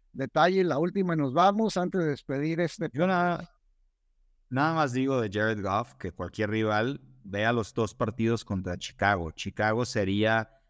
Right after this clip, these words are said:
Speaker 2: ese, esa comparativa como la que estabas haciendo de Brian Flores. Ok, no,
Speaker 1: De
Speaker 2: no,
Speaker 1: acuerdo.
Speaker 2: no tuvo el mismo éxito esta temporada Brian Flores con Minnesota contra Detroit y Jared Goff, pero Chicago le, le tuvo tomada la medida.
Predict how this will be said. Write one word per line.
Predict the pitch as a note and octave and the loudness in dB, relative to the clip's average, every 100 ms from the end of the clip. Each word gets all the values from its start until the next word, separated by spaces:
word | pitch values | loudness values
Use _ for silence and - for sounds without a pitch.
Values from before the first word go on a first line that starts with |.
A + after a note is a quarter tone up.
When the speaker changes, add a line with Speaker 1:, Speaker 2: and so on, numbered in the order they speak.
| _ - | _ -4
Speaker 2:
ese, | G#2 - - A#2 A2 G2 F#2 | -2 -2 0 2 2 0 0
esa | G2+ - A#2+ | -4 -4 -4
comparativa | A2+ G#2 G2 F2+ F#2+ A#2+ B2 A#2+ A#2 - | -2 -2 -2 -2 -4 -2 0 2 0 -2
como | G#2+ G2 F#2+ | -4 -2 0
la | F#2 | -2
que | - | -4
estabas | - G2+ G2+ G#2 | -6 2 2 2
haciendo | F2+ G#2 G#2 G#2 | -2 0 2 0
de | G2 | -2
Brian | F#2 G2 G2+ | 0 0 -2
Flores. | - G#2+ G#2+ - | 0 0 0 -4
Ok, | G2 G#2+ A2 G#2+ - | -4 -2 0 -2 -8
no, | - - | -20 -10
Speaker 1:
De | G2+ | -6
Speaker 2:
no, | |
Speaker 1:
acuerdo. | A#2+ G#2+ E3+ F#3 | -4 2 2 4
Speaker 2:
no | E3 B2+ | 0 0
tuvo | C#3+ C3 | 0 0
el | A#2+ | -2
mismo | A#2+ A#2+ A#2+ | -4 -6 -4
éxito | A#2 A#2 _ C3 A#2+ B2 _ _ _ | -4 -4 _ -6 -6 -6 _ _ _
esta | A#2 G#2+ A#2 | -6 -4 -4
temporada | - A2 G#2+ G#2+ A2 A2 | 0 0 0 0 2 2
Brian | A2 A2 A2 | 2 2 0
Flores | A2 A2 G#2+ G#2 | 0 0 0 -2
con | - G#2 | -4 -2
Minnesota | G2+ G#2 - G#2+ - | 0 -2 -2 -4 -2
contra | A2 G#2+ G#2+ G#2 G2+ F2+ - - | -4 -2 0 2 2 2 -2 -8
Detroit | G2+ G#2 G#2+ G#2+ G#2 | -4 -2 2 2 2
y | G2+ | 2
Jared | G2+ G2+ F#2+ | 2 2 2
Goff, | G2+ C3 C3 | 0 0 -2
pero | G#2+ G2+ G2 | 0 2 0
Chicago | - G#2+ - G2+ C#3 | -2 -8 -2 0 4
le, | C#3 - | 2 0
le | G2+ G#2 G#2+ | -6 -2 -4
tuvo | - B2 C3 | -2 -2 -2
tomada | C3 A2 G#2 G#2 A#2+ | -2 -2 -2 -2 0
la | A2+ G2 | -2 -4
medida. | F#2+ A2+ C#3+ A#2+ | -4 0 0 0